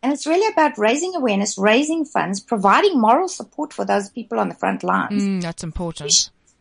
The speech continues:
Speaker 1: efficient distribution of donations and maintaining the effort, you know, and,
Speaker 2: Mm.
Speaker 1: and just keep on, you know, 'cause sometimes people get a little frazzled.
Speaker 2: Yes,
Speaker 1: and so
Speaker 2: yeah.
Speaker 1: fatigue,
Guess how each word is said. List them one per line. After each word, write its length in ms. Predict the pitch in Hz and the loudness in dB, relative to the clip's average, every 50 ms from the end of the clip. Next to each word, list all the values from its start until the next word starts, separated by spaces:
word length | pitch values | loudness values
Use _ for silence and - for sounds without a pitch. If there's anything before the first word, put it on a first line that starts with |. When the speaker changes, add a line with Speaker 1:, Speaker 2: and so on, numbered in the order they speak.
| _ _ _ _ | _ _ _ _
Speaker 1:
efficient 520 | - 196 - - - 392 381 - 339 269 269 | -14 -14 -6 -2 0 0 2 2 0 -2 -2
distribution 640 | 262 240 - - 226 196 196 226 214 - - 202 | -2 -4 -4 -4 -4 -4 -2 -2 -2 -2 0 0
of 140 | 196 175 175 | 0 2 2
donations 760 | 190 185 185 190 202 226 233 - - 170 175 208 247 - - _ _ _ _ _ _ _ _ _ _ | 2 2 4 4 2 2 2 0 -2 -2 -2 -4 -6 -8 -14 _ _ _ _ _ _ _ _ _ _
and 180 | - 226 233 - | 2 2 2 4
maintaining 600 | - 247 294 302 294 - - 311 339 381 403 415 392 | 4 4 4 4 2 2 2 2 2 2 2 0 0
the 180 | 320 269 - 208 | 0 0 0 0
effort, 420 | 294 294 - - 156 - - - _ _ _ _ _ _ _ _ - | -2 -2 -2 -8 -10 -10 -12 -20 _ _ _ _ _ _ _ _ -6
you 100 | 202 214 | -6 -2
know, 240 | 202 196 196 208 - - - | 0 0 -2 -2 -4 -6 -8
and, 100 | 196 196 | -2 -2
Speaker 2:
Mm. 220 | 202 185 185 175 165 | 0 0 -2 -2 -4
Speaker 1:
and 80 | - | -6
just 200 | 160 - - - | -6 -8 -10 -10
keep 220 | - - - _ - | -12 -14 -10 _ -2
on, 360 | 175 170 233 262 226 160 170 | 2 4 6 6 4 4 0
you 80 | 208 214 | -6 -6
know, 80 | 202 202 | -6 -6
'cause 140 | 202 - - | -8 -10 -8
sometimes 360 | - 277 294 - 302 285 269 - | -6 -6 -4 -2 -2 -2 -2 -4
people 260 | - 277 254 - 240 | -6 -10 -6 -6 -4
get 140 | 247 254 247 | -2 0 0
a 60 | 240 | 0
little 300 | 233 233 226 202 202 - - _ _ _ _ _ _ _ - - - _ - - - - - _ - - _ - - _ _ | 2 0 0 0 -2 -6 -12 _ _ _ _ _ _ _ -20 -20 -20 _ -2 -2 -2 -2 -2 _ -20 -20 _ -20 -20 _ _
frazzled. 560 | - - - 269 294 294 247 247 147 - - | -4 2 2 4 4 4 4 2 0 -2 -4
Speaker 2:
Yes, 760 | 185 170 160 160 160 156 - - 147 147 147 147 160 - - | -4 0 0 2 2 2 2 2 2 0 -2 -6 -8 -6 -2
Speaker 1:
and 80 | 220 214 | 2 2
so 20 | |
Speaker 2:
yeah. 220 | 247 - 143 143 143 143 | 2 2 -2 -6 -6 -8
Speaker 1:
fatigue, 300 | 147 147 151 220 262 - | -8 -8 -6 -6 -8 -8